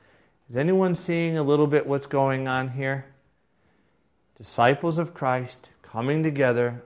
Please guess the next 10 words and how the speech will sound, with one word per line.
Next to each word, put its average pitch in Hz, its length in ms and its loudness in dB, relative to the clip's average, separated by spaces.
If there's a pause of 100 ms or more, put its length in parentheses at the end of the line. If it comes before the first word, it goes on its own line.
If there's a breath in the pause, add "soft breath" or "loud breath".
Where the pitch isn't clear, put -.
on 101 160 -10
the 95 80 -4
Lord's 127 460 6
day, 123 320 2
the 104 180 -6
day 113 320 4
of 147 140 6
resurrection, 123 800 2
sharing 139 560 4
fellowship. 127 720 0